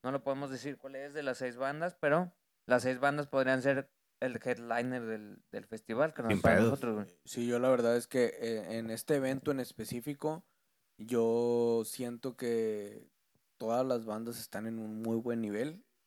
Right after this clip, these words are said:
Speaker 3: todas son muy buenas bandas
Speaker 1: Sí, son muy buenas
Speaker 3: y
Speaker 1: bandas.
Speaker 3: todas, eh, tienen su, todas tienen su esencia, su identidad,
Speaker 1: Sí.
Speaker 3: su manera de, de compartir y de comunicar
Speaker 1: Sí,
Speaker 3: la
Speaker 1: sí.
Speaker 3: música,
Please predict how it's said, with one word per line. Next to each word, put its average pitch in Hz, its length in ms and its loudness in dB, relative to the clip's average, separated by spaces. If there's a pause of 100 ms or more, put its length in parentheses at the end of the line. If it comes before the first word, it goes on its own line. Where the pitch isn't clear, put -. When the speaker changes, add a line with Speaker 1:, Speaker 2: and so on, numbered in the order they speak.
(240)
Speaker 3:
todas 110 280 2
son 110 180 -4
muy 117 260 2
buenas 113 360 -2
bandas 131 600 -2
Speaker 1:
Sí, 113 140 -6
son 110 220 -4
muy 110 100 -2
buenas 110 180 0
Speaker 3:
y - 100 -2
Speaker 1:
bandas. 101 100 -12
Speaker 3:
todas, 107 600 -4
eh, 95 420 -6
tienen 104 380 -8
su, 95 920 -6 (520)
todas 143 240 4
tienen 143 280 -2
su 131 180 0
esencia, 139 760 -2
su - 180 -6
identidad, 113 1120 -4
Speaker 1:
Sí. 104 500 8
Speaker 3:
su 101 60 -14
manera 101 460 -8
de, 110 300 -2
de 95 180 -10
compartir 104 1000 -10
y 110 120 -8
de 101 100 -6
comunicar 98 560 -8
Speaker 1:
Sí, 135 60 -6
Speaker 3:
la 107 80 -4
Speaker 1:
sí. 110 60 -4
Speaker 3:
música, 123 500 -4